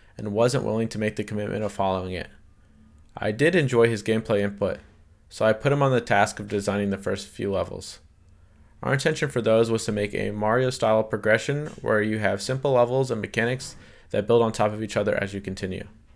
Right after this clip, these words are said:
Quinn also didn't watch the tutorial, but he seemed knowledgeable enough to work through the glue trap logic.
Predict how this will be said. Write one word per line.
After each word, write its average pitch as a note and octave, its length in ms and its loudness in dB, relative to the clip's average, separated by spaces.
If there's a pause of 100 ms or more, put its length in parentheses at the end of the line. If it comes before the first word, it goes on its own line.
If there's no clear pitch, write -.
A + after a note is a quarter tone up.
(440)
Quinn D#3 280 0
also B2+ 380 4
didn't B2 220 2
watch B2+ 180 0
the C3 80 -2
tutorial, B2+ 480 2
but A2 160 -6
he A2 80 0
seemed A2+ 320 -4
knowledgeable G#2+ 500 2
enough G2+ 320 0
to - 100 -10
work G2+ 240 0
through G#2+ 140 -6
the G2 100 -4
glue G#2 200 -4
trap G2 340 -2
logic. - 480 -4